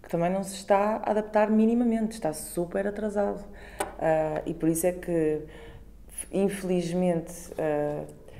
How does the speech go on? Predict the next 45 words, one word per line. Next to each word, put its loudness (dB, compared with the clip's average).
só 8
quem 4
tem 4
muitas -2
vezes -2
mais 4
possibilidades 0
económicas -4
é -2
que -12
consegue, 0
tipo, -10
que -10
os -8
seus -2
filhos -6
consigam, 0
que 4
é 6
aquilo 2
que -4
eu 4
vejo, 2
atenção, -6
porque -10
é -14
como -10
tu -6
disseste, -6
eu -6
não -8
tenho -4
filhos -6
e, -8
portanto, -8
não -6
se, -14
não -8
falo 4
daquilo 2
que -10
vejo, 10
pura -4
e -8
simplesmente. -8